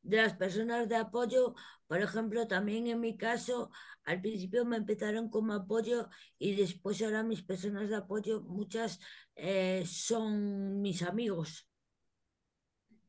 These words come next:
En, son, sí, realmente son,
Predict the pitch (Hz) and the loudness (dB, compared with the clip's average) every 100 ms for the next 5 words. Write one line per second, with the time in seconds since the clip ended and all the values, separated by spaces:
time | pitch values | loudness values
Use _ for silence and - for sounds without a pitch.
0 | _ _ _ _ _ _ _ _ _ _ | _ _ _ _ _ _ _ _ _ _
1 | - 190 196 190 185 185 180 175 175 170 | -4 0 0 0 0 2 0 -2 -4 -2
2 | 160 131 110 _ _ _ _ - 151 202 | -2 -4 -12 _ _ _ _ -16 -6 -2
3 | 196 196 196 147 - 254 240 170 185 180 | -2 -2 -4 -6 -6 -2 -2 0 0 0
4 | 202 208 226 208 190 180 | 0 0 0 0 -2 -4